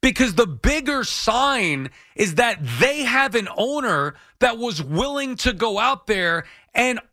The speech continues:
overextend himself yet again to put the best team possible on the baseball field. That's what he was trying to do. Now, to his credit,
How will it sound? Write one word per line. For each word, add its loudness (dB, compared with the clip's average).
overextend 0
himself 0
yet 0
again -2
to 0
put 0
the 0
best 0
team -4
possible 0
on 4
the 0
baseball 0
field. -8
That's 2
what -4
he -4
was -6
trying 2
to -6
do. -4
Now, -2
to 0
his -2
credit, 0